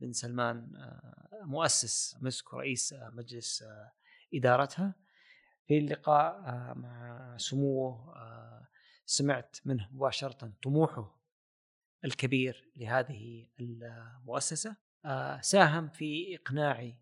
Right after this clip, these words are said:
ب-، آه، أن هناك مجال كبير للبناء على النجاحات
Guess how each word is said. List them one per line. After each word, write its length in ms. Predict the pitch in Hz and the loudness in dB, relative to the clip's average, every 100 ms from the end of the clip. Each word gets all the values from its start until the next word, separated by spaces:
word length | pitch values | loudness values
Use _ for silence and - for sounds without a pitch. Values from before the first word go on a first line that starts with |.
| 120 | -16
ب-، 280 | 127 127 165 131 | -14 -12 -10 -10
آه، 340 | 117 113 117 _ _ _ - | -10 -14 -20 _ _ _ -4
أن 80 | 143 | -2
هناك 380 | 123 127 120 _ | 0 -2 -8 _
مجال 440 | 135 135 139 131 - | -4 2 2 2 -4
كبير 600 | 139 147 147 135 - _ _ _ _ 143 135 127 147 120 110 - - - _ _ | 0 4 4 2 -6 _ _ _ _ -2 -2 -2 -8 -14 -16 -18 -20 -20 _ _
للبناء 580 | 151 131 165 165 147 - _ _ _ _ _ | 2 8 10 10 10 -4 _ _ _ _ _
على 420 | 131 127 127 208 - | 4 4 2 -4 -12
النجاحات 720 | 123 127 139 131 - 135 - | -2 0 2 2 2 0 -4